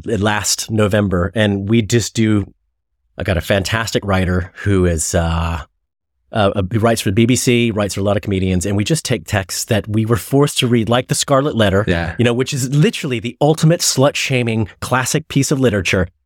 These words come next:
Speaker 1: I mean, it is ridiculous that they force us to read this, where people just, these Puritans who are meant to be wonderful people, um, and, and God-fearing, but also forgiving, not very much.
Speaker 2: Yeah.
Speaker 1: Um, we just take these, these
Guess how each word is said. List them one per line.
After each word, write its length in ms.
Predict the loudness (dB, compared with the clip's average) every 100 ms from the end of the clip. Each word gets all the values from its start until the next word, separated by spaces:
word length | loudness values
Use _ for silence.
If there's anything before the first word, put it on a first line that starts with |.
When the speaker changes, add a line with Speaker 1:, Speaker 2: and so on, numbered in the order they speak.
| 0
Speaker 1:
I 60 |
mean, 120 | 0 0
it 20 |
is 140 | -4 0
ridiculous 720 | 0 0 0 0 0 -2 -2
that 100 | 0
they 80 | 0
force 340 | 2 0 2
us 60 | -2
to 100 | 0
read 180 | 0 2
this, 260 | 0 -2 -6 _ _ _ _
where 220 | 2 2
people 280 | 2 -2 0
just, 220 | -2 -2 -6 _ _
these 140 | 0 0 -2
Puritans 560 | 2 2 2 -2 -2
who 100 | -2
are 60 | 0
meant 180 | 0 -2
to 60 | 0
be 300 | 2 2 -2 -12 -4
wonderful 320 | 0 0 2
people, 400 | 2 4 2 0 _ _ _ -2
um, 480 | 0 2 0 -2 -4 -4
and, 320 | 0 0 0
and 320 | 0 0 0 -4 _ _ _ -2
God-fearing, 480 | 0 0 2 2 2
but 80 | 0
also 260 | 0 -2
forgiving, 580 | 0 2 2 2 0 -4
not 320 | -4 0 0 0
very 180 | -2
much. 320 | 0 0 -2 -10 _ _ -4
Speaker 2:
Yeah. 200 | -2 0
Speaker 1:
Um, 160 | -4 -6
we 280 | -10 0 2
just 200 | 2 2
take 180 | 0 2
these, 320 | 2 0 -2
these 560 | -6 2 2 2 0